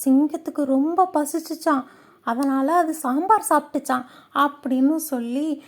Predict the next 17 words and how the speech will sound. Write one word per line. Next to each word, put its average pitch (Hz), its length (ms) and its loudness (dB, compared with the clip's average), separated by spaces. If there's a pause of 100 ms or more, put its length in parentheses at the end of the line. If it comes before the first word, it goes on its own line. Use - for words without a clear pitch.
(180)
பசங்களை 285 480 0
சிரிக்க 294 460 -4
வச்சான். 247 540 -6 (400)
மெதுவா 240 500 -6
மெதுவா 262 560 -2 (300)
அவன் 247 420 0
மா-, 247 340 -4 (180)
அவனுடைய 247 520 -2
மாற்றம் 254 720 -4
மற்ற 226 380 -8
பிள்ளைங்களுக்கும் 294 760 -2
பரவியது. 302 640 -2 (380)
அன்பை 330 440 0
கொடுப்பது 247 560 -4
தான் 277 220 -2
ரொம்ப 302 460 -2 (140)
சூப்பர்னு 285 640 -4